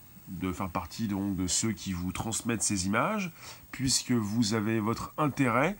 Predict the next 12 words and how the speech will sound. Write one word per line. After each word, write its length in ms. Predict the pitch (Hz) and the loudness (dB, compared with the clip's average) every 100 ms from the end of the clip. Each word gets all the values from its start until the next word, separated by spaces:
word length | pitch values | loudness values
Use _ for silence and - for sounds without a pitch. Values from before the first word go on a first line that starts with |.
| - - - - | -8 -16 -18 -12
qui, 320 | - 120 123 | -2 2 4
euh, 260 | 113 107 101 98 - - - - | 4 4 2 0 -6 -20 -16 -4
bah, 120 | 117 | -4
qui 300 | 98 113 110 | -2 -2 0
est, 320 | 101 98 98 98 104 - - - - - - | 2 0 -2 -4 -6 -12 -20 -20 -20 -20 -8
se 140 | - | -4
positionne 720 | 113 117 104 104 - 139 208 - - - - - - | 0 0 0 0 0 0 -2 -6 -14 -20 -20 -20 -4
sur, 720 | - - 107 104 107 101 95 | 0 0 0 0 0 0 0
euh, 220 | 92 90 87 85 50 50 50 50 - - - - - - - - | 0 -2 -4 -6 -8 -10 -12 -12 -16 -20 -20 -20 -20 -20 -20 -10
de 260 | 90 87 107 | -6 -2 0
nouveaux 200 | 110 113 | 2 4
médias. 300 | 101 87 | 2 2